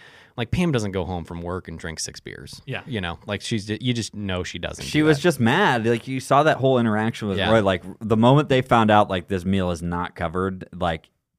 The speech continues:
Speaker 3: Roy
Speaker 1: Well,
Speaker 3: and
Speaker 1: Roy
Speaker 3: Daryl
Speaker 1: was
Speaker 3: are
Speaker 1: gone.
Speaker 3: out,
Speaker 1: Yeah.
Speaker 3: right? They're like,
Speaker 1: Yeah.
Speaker 3: "Dude, let's go.
Speaker 1: They were
Speaker 3: Let's
Speaker 1: in it
Speaker 3: get
Speaker 1: for
Speaker 3: out
Speaker 1: a
Speaker 3: here."
Speaker 1: free meal.
Speaker 3: They wanted a free meal. They were done with it. And she
Speaker 1: Yeah.
Speaker 3: said no.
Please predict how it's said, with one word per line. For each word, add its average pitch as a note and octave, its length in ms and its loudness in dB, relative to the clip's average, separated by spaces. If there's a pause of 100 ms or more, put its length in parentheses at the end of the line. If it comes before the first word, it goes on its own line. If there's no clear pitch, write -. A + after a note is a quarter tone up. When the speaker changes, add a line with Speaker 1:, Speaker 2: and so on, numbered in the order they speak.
Speaker 3:
Roy G2+ 240 2
Speaker 1:
Well, B2 80 6
Speaker 3:
and G2+ 100 2
Speaker 1:
Roy - 80 6
Speaker 3:
Daryl F#2+ 140 8
Speaker 1:
was F2+ 100 2
Speaker 3:
are D#2 40 -2
Speaker 1:
gone. F2 140 0
Speaker 3:
out, E2 300 0
Speaker 1:
Yeah. E2 180 -8
Speaker 3:
right? G2 260 2
They're G#2+ 140 4
like, G2 220 6
Speaker 1:
Yeah. - 40 -18 (120)
Speaker 3:
"Dude, F#2+ 160 -12
let's G2+ 160 -6
go. - 100 -10
Speaker 1:
They C#3+ 120 6
were D3+ 60 6
Speaker 3:
Let's D3 100 4
Speaker 1:
in C3 60 2
it - 20 0
Speaker 3:
get G2+ 40 4
Speaker 1:
for G2 60 6
Speaker 3:
out C3 80 6
Speaker 1:
a - 40 4
Speaker 3:
here." G2+ 80 0
Speaker 1:
free A#2 160 2
meal. F#2+ 420 -2
Speaker 3:
They G#2+ 100 0
wanted A#2 240 6
a A2 80 -2
free G#2 140 2
meal. F2+ 320 2
They F#2 100 -4
were F2 80 -2
done G2+ 240 0
with F#2 200 -4
it. F#2 260 -2
And F#2 260 -4
she - 60 -10
Speaker 1:
Yeah. F#2 60 -6
Speaker 3:
said G2 220 0
no. A#2 280 4